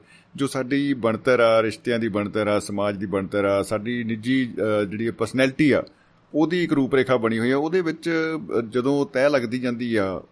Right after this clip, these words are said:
ਉਮਰ ਦਾ ਸਫ਼ਾ ਇੱਕ ਤੋਂ ਬਾਅਦ ਇੱਕ ਪਰਤਿਆ ਜਾਂਦਾ ਹੈ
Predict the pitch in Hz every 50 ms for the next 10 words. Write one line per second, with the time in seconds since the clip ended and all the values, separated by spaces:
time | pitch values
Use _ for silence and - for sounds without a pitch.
0 | _ - 95 110 110 120 127 127 123 110 107 110 117 113 113 113 113 113 113 107
1 | - - 101 - 113 110 110 107 107 107 107 - - - - 117 - 104 - 120
2 | 110 101 107 107 107 104 107 107 - 107 101 - - - - - 127 127 123 113
3 | 110 101 92 98 95 85 67 -